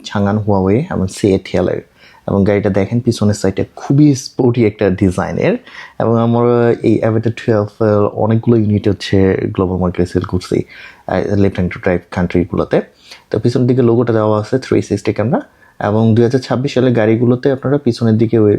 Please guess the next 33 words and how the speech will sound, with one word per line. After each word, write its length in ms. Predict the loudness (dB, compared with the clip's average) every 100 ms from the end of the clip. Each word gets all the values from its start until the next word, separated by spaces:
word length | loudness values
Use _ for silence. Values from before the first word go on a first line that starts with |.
| 0
এই 180 | -2 -2
গ্রিন 280 | 0 2 2 0 -4 -8
আপনার 380 | -8 -4 -2 -2 -2
লাইট 220 | -2 -2 -4
পাবেন, 340 | -6 -4 -6 -10 -14 -20 -20 -6
কারণ 180 | -2
এটা 340 | 0 0 -2 -4 0
ইভি 320 | 2 4 4
অথবা 360 | 4 0 -4 -2
আরইভি 640 | 0 2 2 2 2 2 0
অথবা 360 | -2 -2 0 0
হচ্ছে 200 | 0 -2
পিএইচইভি 760 | 2 2 2 0 2 4 2 -2
ভেহিকেলগুলোর 560 | 0 0 0 -2 -2 -4
জন্য 220 | -4 -4 -4
আর 100 | -6
কি। 140 | -10 -18 -18 -20 -20 -10
আর 180 | -6 -6
কার্গো 300 | -2 0 0
স্পেসটা 380 | 0 -2 0 0
দেখাই, 380 | 0 0 -2 0
কার্গো 340 | -2 2 0
স্পেস 500 | 0 0 0 0 -4 -8
আগেরটার 340 | -4 -2 0 0
মতোই 420 | 0 0 0 2
আছে। 460 | 0 -4 0 0 0 -8 -20 -20 -12 -2
এখানে 300 | 0 0 -2
কার্গো 360 | -2 0 0
স্পেস 440 | 0 0 2 2 0 -6 _ _ _ -2
four 120 | -2
hundred 240 | 0 0 0
twenty-five 520 | -2 -2 -4 -2 -2 0
লিটার। 360 | 0 0 -2